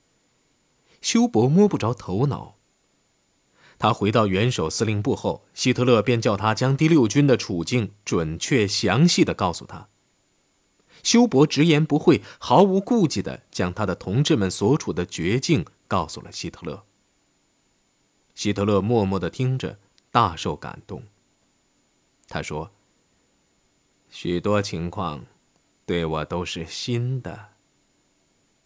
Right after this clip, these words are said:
接着，他便保证派党卫军装甲兵团前去为斯大林格勒解围。与此同时，空运物资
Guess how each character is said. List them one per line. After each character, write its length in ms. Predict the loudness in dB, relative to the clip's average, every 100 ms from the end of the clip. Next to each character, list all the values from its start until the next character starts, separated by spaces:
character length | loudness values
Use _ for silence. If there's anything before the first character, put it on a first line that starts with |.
| _ _
接 180 | 6 6
着， 200 | 6 -2 -4
他 120 | 2
便 220 | 4 4 4
保 220 | 0 2
证 240 | 2 0 -4 _ 0
派 160 | 2
党 240 | 4 2 4
卫 180 | 2 4
军 240 | 4 6
装 240 | 6 6
甲 160 | 6 4
兵 240 | 4 2
团 460 | 2 0 0 2 0 -4
前 260 | -8 -4 -4
去 160 | -4 -4
为 160 | -4
斯 160 | -2 0
大 140 | 0
林 160 | 0 -2
格 120 | 2
勒 140 | 4
解 220 | 2 -4 -8
围。 340 | -8 -6 -8 -10 _ _ _ _ _ _ _ _ _ 0
与 120 | 2
此 160 | 2 0
同 160 | -2
时， 300 | -2 -2 -2 -6 -20 -20
空 240 | 2 6 6
运 280 | 6 6 4
物 80 |
资 300 | 0 4 4